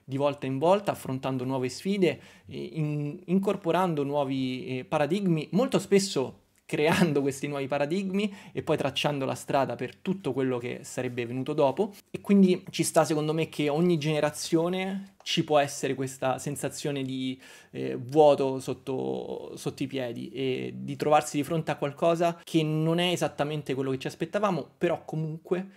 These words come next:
nonostante Breath of the Wild e Tears of the Kingdom siano due titoli estremamente diversi da quello che era il gameplay della formula classica, che ormai, insomma, <laughs> mostrava anche, eh, i suoi anni,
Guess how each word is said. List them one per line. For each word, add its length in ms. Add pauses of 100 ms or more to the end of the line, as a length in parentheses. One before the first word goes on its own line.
(140)
nonostante 800 (200)
Breath 260
of 100
the 80
Wild 400
e 80
Tears 240
of 100
the 100
Kingdom 340
siano 380 (220)
due 160
titoli 560 (240)
estremamente 720
diversi 720
da 140
quello 180
che 80
era 80
il 100
gameplay 560 (220)
della 300
formula 340
classica, 560
che 100
ormai, 360
insomma, 360 (100)
<laughs> 80
mostrava 460
anche, 400 (340)
eh, 380
i 80
suoi 160
anni, 380